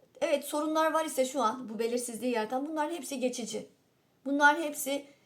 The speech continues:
hayatın gidişatında var diyor, inişli çıkışlı diyor. Veya kendi boş kişilere, boş durumlara odaklandı ise yani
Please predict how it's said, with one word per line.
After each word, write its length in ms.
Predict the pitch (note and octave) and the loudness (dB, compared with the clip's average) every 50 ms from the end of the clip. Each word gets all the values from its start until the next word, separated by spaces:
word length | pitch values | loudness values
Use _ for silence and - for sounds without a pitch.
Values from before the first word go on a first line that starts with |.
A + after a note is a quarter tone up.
| _ _ _ | _ _ _
hayatın 560 | - D4 C#4+ A3 G#3 - - C4 C4+ D#4 - - - _ _ A#3+ | 0 4 4 4 4 2 0 -2 -2 -2 -8 -16 -20 _ _ -10
gidişatında 760 | A3 B3+ A3+ A#3 - C4 A#3 A#3 A#3+ A#3 A#3 A3+ A3 C4+ C#4 | -6 -6 -4 -4 -2 0 0 0 0 -2 -4 -4 -2 0 0
var 260 | C#4 C#4+ D4 C#4+ C4 | 0 2 0 0 0
diyor, 120 | D4+ D4+ C#4 | -2 -4 -4
inişli 360 | - A#3+ A#3 A#3 - - C4 | -4 -4 -6 -6 -8 -8 -8
çıkışlı 420 | - C#4 - D4+ C#4+ - D4+ C4 | -10 -10 -8 -8 -8 -6 -6 -6
diyor. 240 | C4+ D4+ D4+ D#4 D#4 D#4 - - - _ _ - | -4 -2 -2 -2 -2 -4 -8 -18 -20 _ _ -8
Veya 360 | C4 E4 F4+ D4 A#3+ G#3 - - - - _ - | -4 0 2 2 2 2 0 -4 -14 -20 _ -4
kendi 540 | - D4 D4 D4+ D4+ D4 E4+ F4+ D4+ - - - _ - | 2 2 4 4 2 0 -2 -4 -6 -8 -8 -12 _ -4
boş 440 | A3 A#3+ C#4 D4+ - - - - - _ _ _ _ _ _ _ _ _ _ _ _ _ - | 2 4 4 4 4 0 -8 -12 -16 _ _ _ _ _ _ _ _ _ _ _ _ _ -10
kişilere, 600 | - C4 - - B3+ B3+ A#3+ A3+ F#3+ F#3 G3 G3+ | -8 -6 -4 0 0 2 2 2 0 -4 -2 2
boş 420 | A#3 C4 C#4 - - - - - _ _ _ _ - G#3 G#3+ | 4 4 4 4 0 -8 -12 -16 _ _ _ _ -14 -6 -4
durumlara 560 | C4 B3 A#3+ A#3+ A#3 A#3 A3+ A3 G3 E3 - - - _ _ - | 0 0 0 0 0 -2 0 0 -2 -2 -4 -10 -20 _ _ 0
odaklandı 600 | B3 A#3+ C4 C4 B3+ - C4+ C4+ C4+ C4+ C4 D#4 | 2 2 2 0 -2 0 0 0 0 0 -2 -2
ise 420 | D4+ D4+ - - E4 D#4 D#4 D#4 - - - _ _ _ _ _ _ _ _ _ _ _ _ - | -4 -4 -4 -4 -2 -4 -4 -4 -8 -18 -20 _ _ _ _ _ _ _ _ _ _ _ _ -4
yani 500 | A#3 B3+ A#3+ A3+ A3 A3 B3 C#4 D#4+ D#4+ | -2 0 0 0 0 0 0 -2 -2 -4